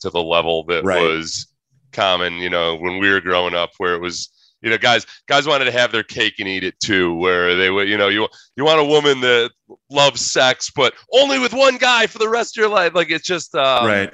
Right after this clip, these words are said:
Speaker 1: there was a, and that's where the double standard all falls in. I just don't see or hear as much about it the same way I can remember, like, my, my friends talking about stuff, um, or the way they
Speaker 2: Yeah.
Speaker 1: talk about women.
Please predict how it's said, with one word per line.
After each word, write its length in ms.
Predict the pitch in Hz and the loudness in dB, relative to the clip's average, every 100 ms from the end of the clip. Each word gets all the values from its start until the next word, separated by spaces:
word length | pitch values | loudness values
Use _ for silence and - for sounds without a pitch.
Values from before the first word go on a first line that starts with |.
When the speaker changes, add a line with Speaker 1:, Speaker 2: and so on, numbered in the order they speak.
| - _ - | -14 _ -4
Speaker 1:
there 80 | 160 | -2
was 160 | 151 | 0
a, 80 | 160 | 2
and 400 | 156 156 156 147 | 4 2 0 -2
that's 180 | 143 - | -2 -2
where 100 | 135 | -6
the 80 | 113 | -2
double 260 | 117 107 | -2 -2
standard 360 | 101 120 117 104 | -6 -6 -2 0
all 100 | 95 | 0
falls 260 | - 95 98 | -2 -8 -8
in. 60 | - - | -16 -4
I 100 | - | -2
just 180 | 180 202 | 0 0
don't 180 | 220 175 | 0 0
see 240 | - 180 | -4 -2
or 100 | 147 107 | -2 -2
hear 240 | 131 131 | -2 0
as 180 | 107 90 | 0 -2
much 180 | 90 - | -4 -4
about 320 | 87 87 87 | -2 0 -2
it 80 | - | -6
the 80 | 101 | -6
same 240 | - 120 | -4 -2
way 260 | 113 107 92 _ _ _ 98 | 2 2 0 _ _ _ -4
I 100 | 110 | -2
can 120 | 113 | 0
remember, 300 | 117 110 104 | 0 0 -2
like, 180 | 98 92 - _ _ _ _ _ _ _ - | -2 -4 -6 _ _ _ _ _ _ _ -6
my, 220 | 110 104 90 | -2 -2 -4
my 220 | 104 104 | -2 -2
friends 400 | - 104 92 95 | -2 -4 -4 -4
talking 380 | 98 85 85 90 | -2 -2 -2 -4
about 240 | 82 82 | -4 -4
stuff, 360 | - - 80 80 - _ | -4 -4 -4 -6 -14 _
um, 320 | 90 87 85 | 0 0 2
or 100 | 90 | -2
the 240 | 85 92 92 | -2 -4 0
way 140 | 92 | 0
they 120 | - | 2
Speaker 2:
Yeah. 100 | 123 | 0
Speaker 1:
talk 200 | 95 85 | 0 -4
about 220 | 85 80 - | -6 -6 -2
women. 320 | 87 82 | -2 -4